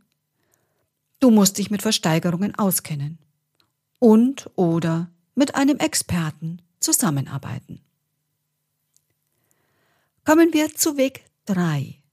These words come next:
dem Open House. Unter diesem Begriff versteht man den Kauf einer Immobilie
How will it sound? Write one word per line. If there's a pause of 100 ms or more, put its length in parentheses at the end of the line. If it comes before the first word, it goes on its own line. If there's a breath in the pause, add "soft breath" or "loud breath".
(200)
dem
Open
House. (1120 soft breath)
Unter
diesem
Begriff (320)
versteht
man
den
Kauf
einer
Immobilie